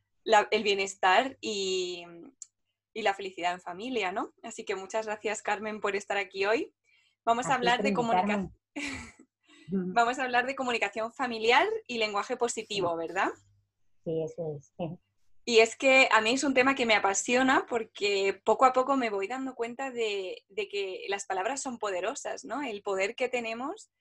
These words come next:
Speaker 1: de, de elegir bien las palabras que usamos es, es increíble en cuanto empiezas a, a darte cuenta de cómo te expresas y qué palabras usas y el poder que tiene eso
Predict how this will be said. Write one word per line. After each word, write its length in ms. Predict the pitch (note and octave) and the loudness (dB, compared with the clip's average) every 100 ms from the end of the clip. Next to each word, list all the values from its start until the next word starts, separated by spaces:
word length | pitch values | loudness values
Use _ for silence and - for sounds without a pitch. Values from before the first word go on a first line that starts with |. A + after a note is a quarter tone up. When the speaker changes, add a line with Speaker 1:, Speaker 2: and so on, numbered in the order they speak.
| _ _ _ _ | _ _ _ _
Speaker 1:
de, 280 | F#3+ G3+ - _ G3 | -6 -4 -4 _ -8
de 100 | G3+ | -6
elegir 460 | G3 F#3 - C4+ B3 | -4 -6 -8 -8 -2
bien 240 | A#3 B3+ | -2 -2
las 180 | A#3+ - | -4 -2
palabras 440 | A3 G3+ A3 A3+ | -2 -2 -4 -10
que 120 | - A3 | -8 -10
usamos 640 | - G#3 G#3+ D4+ - - _ _ _ _ | -4 -6 -4 -8 -10 -20 _ _ _ _
es, 480 | G3+ G#3+ - - - _ | -10 -10 -10 -20 -20 _
es 200 | - G3+ | -12 -10
increíble 500 | B3+ B3 G3 C4 D4 | -10 -6 -4 -4 -4
en 80 | G#3 | -6
cuanto 260 | G3 F#3+ F#3 | -6 -6 -8
empiezas 520 | F#3 F#3+ G3 A#3+ A#3+ | -8 -8 -6 -8 -6
a, 340 | A#3 A#3 A3+ A3+ A3+ - | -6 -4 -4 -6 -10 -2
a 80 | - | 0
darte 300 | G#3 G#3 G#3 | 0 -2 -2
cuenta 680 | G#3 A3+ B3 A#3+ A3 F#4 - _ - | 4 4 4 8 8 8 -4 _ -8
de 160 | G3+ | -6
cómo 260 | G#3+ G#3 G#3+ | -2 0 2
te 80 | G#3+ | 2
expresas 680 | G3+ - A3 B3 A#3 A3+ A3+ | 0 2 4 6 8 6 4
y 80 | G3 | -4
qué 120 | G3 | 0
palabras 500 | G#3 G#3+ G#3+ G#3+ - | 2 2 2 -2 -2
usas 380 | A#3+ C#4+ C#4+ - | -2 0 0 -2
y 260 | G#3 G3+ G3+ | -4 0 2
el 200 | G3 F#3+ | 0 2
poder 300 | F#3 G3 A3 | 2 2 0
que 100 | B3+ | -4
tiene 300 | A#3+ A3+ A3+ | -2 -2 -2
eso 340 | - D4 E4+ | -2 -4 -4